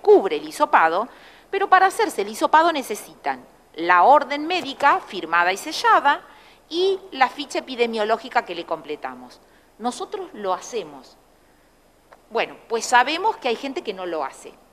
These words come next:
que se hace el hisopado, pero no re-, no se reporta, no, no nos consulta y por ahí nos enteramos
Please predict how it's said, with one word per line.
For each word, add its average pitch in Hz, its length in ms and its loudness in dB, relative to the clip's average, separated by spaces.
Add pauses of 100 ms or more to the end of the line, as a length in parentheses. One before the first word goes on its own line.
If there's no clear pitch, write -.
(120)
que 147 120 -14
se - 180 -4
hace 302 280 -2
el 277 80 -8
hisopado, 349 680 0 (180)
pero 170 380 0
no 233 680 0
re-, 370 280 -4
no 294 100 -4
se - 120 -4
reporta, 381 520 2 (760)
no, 240 920 4
no 262 160 2
nos 349 160 -2
consulta 330 580 2 (680)
y 302 300 -4 (920)
por 226 180 4
ahí 262 240 2
nos 233 260 -2
enteramos 320 680 2